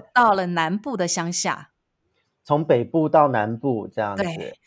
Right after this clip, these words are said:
Speaker 1: 从，我一直记得我那时候一个人去的时候，我没有让家里任何人知道，因为我们家也不会管我了嘛，我就自己一个人去。
Speaker 2: 嗯。
Speaker 1: 那当时我在想，我不知道我会面对什么样的状况，但是我，我只知道我在路边等的时候，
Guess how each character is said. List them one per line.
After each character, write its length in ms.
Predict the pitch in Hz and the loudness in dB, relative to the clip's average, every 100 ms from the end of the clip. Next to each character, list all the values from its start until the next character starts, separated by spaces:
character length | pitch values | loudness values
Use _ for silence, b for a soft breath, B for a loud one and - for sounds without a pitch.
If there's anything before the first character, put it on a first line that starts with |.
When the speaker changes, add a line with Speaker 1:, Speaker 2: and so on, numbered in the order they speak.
| b b | b b
Speaker 1:
从， 380 | - 214 247 - | -4 -4 -4 -6
我 240 | 208 226 - | 0 0 2
一 120 | 349 | -2
直 220 | - 226 | -2 -4
记 220 | - 285 | -2 -2
得 120 | 233 208 | 2 0
我 80 | |
那 120 | 214 269 | 0 0
时 100 | 247 | -2
候 80 | - | -4
一 100 | 196 | -6
个 180 | 196 214 | -2 -2
人 220 | 180 180 | -2 -4
去 220 | - 240 | -4 -4
的 100 | 202 | -4
时 120 | 180 | -2
候， 80 | 202 | -4
我 40 | 180 | -4
没 120 | 220 | -4
有 100 | 220 | -2
让 180 | 220 208 | 0 0
家 220 | 208 196 | 0 -2
里 100 | 165 | -2
任 240 | 180 220 | -4 -4
何 220 | 180 156 | -6 -10
人 180 | 156 151 | -10 -10
知 140 | - 175 | -10 -6
道， 140 | 190 | -4
因 60 | 220 | -4
为 60 | |
我 80 | 220 | -6
们 80 | 170 | -4
家 200 | 190 180 | -2 -2
也 80 | 151 | -2
不 80 | |
会 100 | 170 | -4
管 240 | 175 151 156 | -2 -4 -4
我 160 | 160 | -4
了 100 | 151 | -6
嘛， 200 | 143 113 - B B B B | -8 -10 -10 B B B B
我 100 | 196 | -2
就 100 | 247 | -2
自 140 | 247 | -2
己 100 | 262 | -2
一 60 | 208 | -2
个 80 | 190 | -2
人 180 | 165 170 | -2 -4
去。 260 | - - 196 | -4 -4 -6
Speaker 2:
嗯。 40 | 196 | -4
Speaker 1:
那 100 | 269 | -2
当 220 | 285 302 | 0 0
时 140 | 247 | -2
我 80 | 185 | -2
在 120 | 220 | -2
想， 340 | 220 185 151 - _ _ _ _ _ _ _ _ | -2 -4 -6 -12 _ _ _ _ _ _ _ _
我 140 | 220 | 0
不 100 | 214 | 2
知 80 | 294 | 6
道 80 | 294 | 8
我 100 | 190 | 6
会 100 | 233 | 4
面 220 | 226 208 | 2 2
对 140 | 214 | 2
什 200 | 196 - | 0 -2
么 80 | 151 | -4
样 120 | 180 | -6
的 100 | 180 | -4
状 240 | 165 175 156 | -4 -6 -6
况， 240 | 185 170 | -10 -8
但 140 | 226 226 | -6 -6
是 100 | 226 | -6
我， 180 | 170 - | -8 -10
我 120 | - 180 | -10 -8
只 160 | 185 | -4
知 60 | 196 | 0
道 100 | 208 | 0
我 80 | 160 | 2
在 160 | 208 | 0
路 160 | 202 214 | 0 -2
边 260 | 190 180 185 - | -2 -6 -4 -4
等 240 | 156 - | -4 -4
的 120 | 131 | -10
时 220 | 135 - | -8 -8
候， 340 | 160 190 165 | -4 0 0